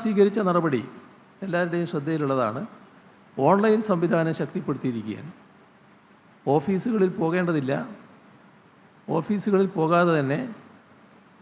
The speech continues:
ഓൺലൈനിലൂടെ കാര്യങ്ങൾ പരിഹരിക്കാൻ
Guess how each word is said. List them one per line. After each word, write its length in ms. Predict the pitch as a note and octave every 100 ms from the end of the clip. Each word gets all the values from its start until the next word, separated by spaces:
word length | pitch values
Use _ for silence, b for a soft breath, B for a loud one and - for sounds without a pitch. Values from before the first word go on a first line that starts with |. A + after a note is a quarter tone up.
| - -
ഓൺലൈനിലൂടെ 720 | C3+ D#3 F#3 G#3 G#3 E3+ C#3+ D3 A#2 - - - - - - - - - -
കാര്യങ്ങൾ 380 | D#3 D#3+ D#3+ E3 C#3+
പരിഹരിക്കാൻ 480 | C#3+ C#3+ C3+ C3+